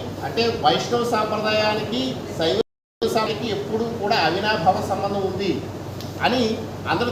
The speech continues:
తెలుసుకోవాలంటే మతాలన్నీ సమ-, సమానమే అనేటువంటి విషయంతో మనకి రామకథ కూడా బోధిస్తుంది. ఎందుకంటే అనేక రకాలైనటువంటి వ్యక్తులు, అనేక రకాలైనటువంటి వ్యక్తిత్వాలు కలిగినటువంటి వాళ్ళందరూ కూడి ఒక్కడే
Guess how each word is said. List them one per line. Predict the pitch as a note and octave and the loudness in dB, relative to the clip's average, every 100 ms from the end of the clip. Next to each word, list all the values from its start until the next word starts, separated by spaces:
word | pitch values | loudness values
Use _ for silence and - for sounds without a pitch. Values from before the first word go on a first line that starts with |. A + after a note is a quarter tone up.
| B3 | -2
తెలుసుకోవాలంటే | G#3+ - F#3+ F#3 G3+ D3+ | -2 0 0 0 -2 0
మతాలన్నీ | - G3+ A3 A3 A3 A#3 - | 0 2 2 2 0 0 2
సమ-, | F#3 F#3 - - - - | 2 0 -4 -8 -8 -2
సమానమే | E3 F3 G#3 G#3+ G#3+ A3 | 0 4 6 6 2 2
అనేటువంటి | A3 G#3+ G#3 G3+ G#3 G#3 D#3+ | 2 0 -2 -4 -4 -4 -4
విషయంతో | - G#3 G3+ G3 D#3+ - - - - | -2 -2 -2 0 0 -2 -4 -10 -6
మనకి | D#3 - D#3 | -4 0 2
రామకథ | E3 G#3 G#3 G#3+ G3+ | 4 2 0 -2 0
కూడా | G#3 F#3 | 0 0
బోధిస్తుంది. | F#3 F3+ - - B2+ C3 | -2 -4 -4 -6 -6 -6
ఎందుకంటే | C#3+ - A3+ F#3+ | -6 -4 -2 0
అనేక | E3 G#3+ G3 G3+ | 2 0 0 -2
రకాలైనటువంటి | G3+ G#3 A3 G#3+ G#3+ F#3 | 0 -2 -2 -2 -4 -2
వ్యక్తులు, | E3+ - A3 A3 A3 - - - - C#3 | -4 -4 -2 0 -2 -4 -8 -10 -6 -2
అనేక | E3 A3 G#3 | 0 2 2
రకాలైనటువంటి | G3 G3+ G#3 G#3 G#3 - G3 | 2 2 0 0 -4 -4 -4
వ్యక్తిత్వాలు | - G#3 - G3+ G3+ G3 | -4 -6 2 4 4 2
కలిగినటువంటి | F#3+ F#3+ G3+ F#3+ F#3 F#3 | 0 0 -2 -2 0 4
వాళ్ళందరూ | F#3 F3 E3+ - _ _ _ _ _ G3+ G3+ | 4 4 0 -4 _ _ _ _ _ -4 0
కూడి | A3 - - - - - - - | 2 2 0 -2 -6 -8 -2 4
ఒక్కడే | - - A#3+ | 4 6 6